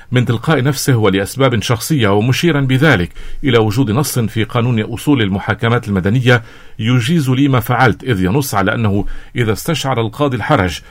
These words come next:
يحق له أن يعرض تنحيه عن النظر في الطلب المعروض أمامه.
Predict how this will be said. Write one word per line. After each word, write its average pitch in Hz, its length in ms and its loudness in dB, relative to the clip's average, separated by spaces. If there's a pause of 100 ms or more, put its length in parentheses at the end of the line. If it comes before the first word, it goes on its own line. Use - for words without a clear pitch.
(160)
يحق 127 360 -2
له 123 440 0
أن 107 80 0
يعرض 107 480 0 (260)
تنحيه 139 500 2
عن 104 180 2
النظر 113 460 2 (280)
في - 120 -4
الطلب 143 360 0
المعروض 107 440 0
أمامه. 80 460 0